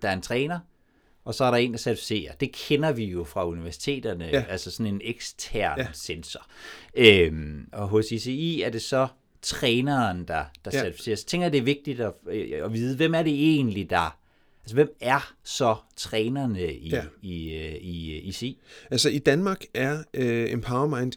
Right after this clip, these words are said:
Speaker 2: I C I Institute.
Speaker 1: Ja.
Speaker 2: Og det vil sige, at det i Danmark kun er Empowermind, der har licens
Speaker 1: Mhm.
Speaker 2: til at certificere under I C I.
Speaker 1: Ja.
Speaker 2: Og, øh, hos Empowermind er der tre licenserede trænere.
Speaker 1: Ja,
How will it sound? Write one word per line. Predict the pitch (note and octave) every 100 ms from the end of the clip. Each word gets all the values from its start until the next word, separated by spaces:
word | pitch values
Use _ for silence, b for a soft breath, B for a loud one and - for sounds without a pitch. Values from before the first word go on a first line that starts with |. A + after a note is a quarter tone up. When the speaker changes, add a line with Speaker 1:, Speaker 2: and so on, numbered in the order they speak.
| -
Speaker 2:
I | C#3+
C | B2 -
I | C3 C3+ - - _
Institute. | C3+ - - - A2 - - _ _
Speaker 1:
Ja. | B2+ A2+ B B B B
Speaker 2:
Og | C3
det | D3+
vil | E3
sige, | - E3+ F3
at | C#3 -
det |
i | C3
Danmark | B2+ C3 E3+ F3
kun | - F3 -
er | C3+ D3+
Empowermind, | C3+ B2+ C3 D#3 B2
der | C3
har | C3 D3+
licens | C#3+ C#3+ - - - - - _ _ _
Speaker 1:
Mhm. | G2+ G2+ B2+ -
Speaker 2:
til | - E3+ E3
at | - C3
certificere | - C3 - - - - -
under | C3+ A#2+
I | A#2
C | B2+ -
I. | - - -
Speaker 1:
Ja. | G#2 - B B B _ -
Speaker 2:
Og, | C#3 F3+ - - _ - - -
øh, | B2+ A#2+
hos | G#2+ D#3+ E3+
Empowermind | D3 C3 D3 B2 A2 - _
er | A#2+
der | A#2+
tre | C3+ - - - _ _ _ _
licenserede | C#3 B2+ B2+ A2+ - - C3+ -
trænere. | - G#2+ G2+ A2+ A2+
Speaker 1:
Ja, | G2+